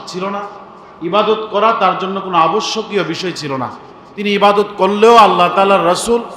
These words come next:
দুনিয়া এবং আখিরাতের বাদশা, তিনি নামাজ না পড়লেও দুনিয়া এবং আখিরাতের বাদশা,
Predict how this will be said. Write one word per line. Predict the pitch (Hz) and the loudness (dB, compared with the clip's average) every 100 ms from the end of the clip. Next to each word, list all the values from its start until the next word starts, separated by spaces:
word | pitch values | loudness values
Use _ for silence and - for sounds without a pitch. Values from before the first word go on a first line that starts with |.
| - - - - | -18 -18 -14 -4
দুনিয়া | 190 208 208 208 | -2 4 6 6
এবং | 202 190 | 4 2
আখিরাতের | 180 175 190 190 190 | 2 2 -2 -2 -2
বাদশা, | 156 160 160 202 233 - - - - | -2 -2 -2 -2 -2 -2 -10 -16 -14
তিনি | 196 190 | -8 -4
নামাজ | 180 175 175 139 | 0 0 0 -2
না | 160 160 | -2 -2
পড়লেও | 165 202 226 226 | -2 0 2 2
দুনিয়া | 180 175 170 | 0 -2 0
এবং | 165 160 | 0 0
আখিরাতের | 151 147 165 160 147 | -2 -2 -6 -6 -6
বাদশা, | 139 135 - 143 | -6 -8 -8 -8